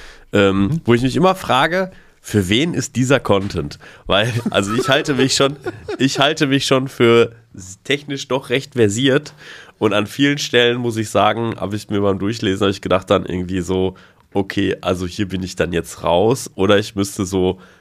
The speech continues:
Speaker 1: deeper down the rabbit hole gehen, aber da fehlt dann oft auch so ein bisschen was, ne? Das ist so, äh, Denksharding ist so ein neues, ist halt ein Sharding-Design, äh, mit dem er halt irgendwie die Skalierung noch weiter in die, äh,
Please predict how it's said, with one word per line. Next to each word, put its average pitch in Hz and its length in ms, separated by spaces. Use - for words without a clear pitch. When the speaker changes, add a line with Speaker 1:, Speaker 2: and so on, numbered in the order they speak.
Speaker 1:
deeper 117 280
down 98 260
the 92 60
rabbit 110 340
hole 95 180
gehen, 104 280
aber 98 160
da 95 100
fehlt 131 280
dann 90 140
oft 80 260
auch 82 200
so 92 100
ein 82 60
bisschen 85 240
was, 76 220
ne? 104 180
Das 98 160
ist 120 140
so, 113 280
äh, 101 200
Denksharding 139 680
ist 107 140
so 113 80
ein 107 60
neues, 113 360
ist 107 160
halt 113 220
ein 98 60
Sharding-Design, 160 1000
äh, 117 160
mit 113 180
dem 113 140
er 110 140
halt 113 180
irgendwie 110 160
die 104 100
Skalierung 117 580
noch 120 140
weiter 139 260
in 127 100
die, 127 200
äh, 127 440